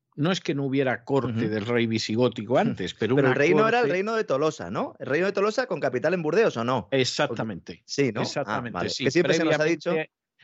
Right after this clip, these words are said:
Speaker 2: Sí.
Speaker 1: previamente, no, no, la capital estuvo en Tolosa antes, está
Speaker 2: Sí.
Speaker 1: en esos momentos en Burdeos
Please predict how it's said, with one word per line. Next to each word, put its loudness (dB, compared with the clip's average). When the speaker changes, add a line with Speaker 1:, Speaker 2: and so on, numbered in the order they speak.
Speaker 2:
Sí. -20
Speaker 1:
previamente, -2
no, -2
no, 0
la -4
capital -2
estuvo 4
en 0
Tolosa 2
antes, -2
está 4
Speaker 2:
Sí. 4
Speaker 1:
en -2
esos -6
momentos -2
en -2
Burdeos 4